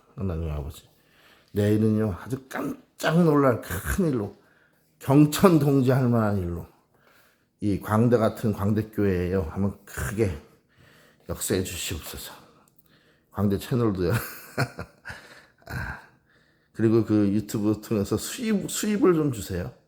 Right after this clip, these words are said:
제가 처먹으려고 그러-, 그러냐고? 아니요. 그 수입으로 한번 하나님의 일을 추진해 보겠습니다. 예. 어려운 구독자가 있으면 당장 도와주고요. 구독자 우선으로.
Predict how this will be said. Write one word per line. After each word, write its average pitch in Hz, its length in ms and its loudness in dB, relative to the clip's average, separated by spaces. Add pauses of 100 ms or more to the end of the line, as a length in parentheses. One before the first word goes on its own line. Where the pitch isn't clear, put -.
(720)
제가 123 200 2
처먹으려고 135 580 0
그러-, 110 200 0
그러냐고? 110 420 0
아니요. - 540 -10 (680)
그 113 140 -4
수입으로 101 880 0
한번 98 300 -2
하나님의 101 460 0
일을 82 140 -8
추진해 104 360 -4
보겠습니다. 71 720 -10 (1120)
예. 67 40 -14 (1000)
어려운 92 560 2 (640)
구독자가 107 360 0
있으면 90 280 -2
당장 98 300 0
도와주고요. 82 640 -4 (540)
구독자 117 320 2
우선으로. 90 520 -4